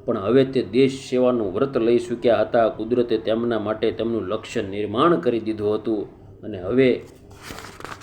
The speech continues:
તેમના માટે તે જ લક્ષ્ય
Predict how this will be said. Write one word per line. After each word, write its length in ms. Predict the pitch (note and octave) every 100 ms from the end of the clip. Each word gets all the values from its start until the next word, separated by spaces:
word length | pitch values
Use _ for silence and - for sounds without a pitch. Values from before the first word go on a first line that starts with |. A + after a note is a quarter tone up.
| - - - - - - - - - - - - - - - A2+
તેમના 340 | B2 B2+ A#2+
માટે 360 | G2+ A#2 - A#2+ - -
તે 180 | D#3
જ 80 | C3+
લક્ષ્ય 640 | A2 A#2 - - D3 A#2